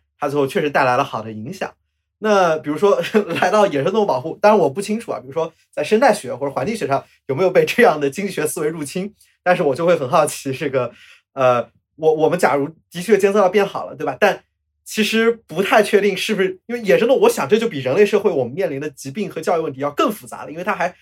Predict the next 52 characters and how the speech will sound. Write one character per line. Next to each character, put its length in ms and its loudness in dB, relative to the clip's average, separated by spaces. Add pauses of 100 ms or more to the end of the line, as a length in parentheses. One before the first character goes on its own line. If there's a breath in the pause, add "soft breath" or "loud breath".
(120)
涉 160 -2
及 120 -2
到 100 4
跟 160 0
整 100 -8
个 140 -4
生 160 0
态 100 0
系 160 -8
统 200 -12
的 100 -16
一 60 -14
个， 240 -2 (340 soft breath)
一 80 -14
个， 300 2 (240 loud breath)
呃， 200 -4
协 240 -2
调 220 -2
的 100 2
结 280 -2
果。 340 -6 (200)
我 80 -4
觉 60 -4
得 60 2
这 100 2
好 160 0
像， 300 0 (100)
我， 200 -2
我， 200 -2
我， 220 0
我 100 2
简 140 0
单 100 2
这 80 4
么 80 0
一 40 -2
想 160 -4
就 60 -8
觉 120 -8
得 100 -6
特 220 -2
别， 100 0
特 120 -6
别 120 0
去 220 -10 (180)
难 240 -4
控 240 -8
制 140 -8
任 160 0
何 80 -6
变 180 -6
量。 220 -12